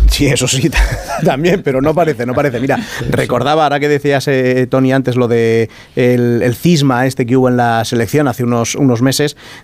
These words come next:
recordaba las lágrimas de, de Jenny Hermoso, eh, después de, de los cuartos de final, eh, si no recuerdo mal, cuando se clasificaron precisamente para este partido,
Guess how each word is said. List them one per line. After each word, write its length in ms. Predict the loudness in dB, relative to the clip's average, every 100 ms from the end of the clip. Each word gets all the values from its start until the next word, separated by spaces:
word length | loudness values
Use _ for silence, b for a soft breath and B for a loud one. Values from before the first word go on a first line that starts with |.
| -6
recordaba 640 | -4 -2 -2 0 0 -2
las 400 | -2 -2 -2 -2
lágrimas 580 | -2 0 2 2 2 0
de, 260 | 0 0 0
de 140 | 0
Jenny 200 | 2 2
Hermoso, 440 | 2 0 0 -2 -4 B B -4
eh, 240 | 0 2 0
después 300 | 0 0 2
de, 1120 | 2 2 2 2 2 2 2 2 2 0 0
de 100 | 0
los 140 | -2 -2
cuartos 380 | -2 -2 -4
de 80 | -4
final, 400 | -2 0 0 -2 B B -6
eh, 220 | 0 2 2
si 120 | 0
no 100 | 0
recuerdo 340 | 0 -2 0
mal, 240 | 0 -2 -2
cuando 220 | -6 -6
se 120 | -6
clasificaron 520 | -6 -6 -4 -2 -2
precisamente 480 | -2 -4 -2 -2 0
para 160 | -2 -2
este 140 | -2
partido, 400 | -4 0 0 0